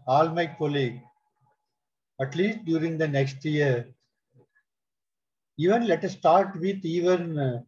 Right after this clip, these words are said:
all the staff member of the institute or the regional station, whether it is a possible to plant one plant in the research forum, or,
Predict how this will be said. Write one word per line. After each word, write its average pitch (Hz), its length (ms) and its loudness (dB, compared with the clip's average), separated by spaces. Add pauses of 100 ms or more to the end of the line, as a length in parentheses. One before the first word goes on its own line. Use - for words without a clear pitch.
(160)
all 143 200 4
the 170 160 0
staff 165 420 2
member 170 380 -2
of 151 180 -2
the 160 100 -2
institute 151 580 -6
or 170 460 6
the 165 160 2
regional 147 420 -6
station, 151 460 -6
whether 147 240 0
it 156 120 -4
is 147 120 -6
a 160 80 -4
possible 151 640 0
to 165 80 -4
plant 160 360 0
one 165 380 -2
plant 170 460 0
in 165 80 -10
the 165 260 2
research 156 400 -8
forum, 160 560 0 (2000)
or, 170 520 4